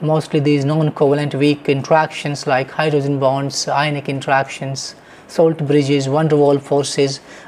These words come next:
role of water, uh, in stability of proteins and, uh, other macromolecules, conformational changes. Those all will be discussed. For example, when you,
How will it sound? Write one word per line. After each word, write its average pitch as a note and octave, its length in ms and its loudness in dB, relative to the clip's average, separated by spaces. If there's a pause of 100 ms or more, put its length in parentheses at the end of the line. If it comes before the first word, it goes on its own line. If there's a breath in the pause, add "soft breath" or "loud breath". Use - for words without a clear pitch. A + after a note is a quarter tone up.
(120)
role D#3+ 240 6
of D#3 160 2
water, D3 600 2 (440 loud breath)
uh, B2+ 420 0
in D3+ 220 2
stability D#3 640 2
of C3+ 180 2
proteins D3 800 0
and, B2+ 280 -4
uh, A#2+ 200 0
other D3 240 2
macromolecules, D#3 1160 0 (320 loud breath)
conformational D3 760 0
changes. F3+ 640 2 (600 loud breath)
Those E3 240 4
all F#3+ 240 4
will E3+ 220 4
be D3 120 2
discussed. D3 480 -2
For D3+ 140 2
example, D3 520 0
when C#3+ 180 -2
you, C#3 300 2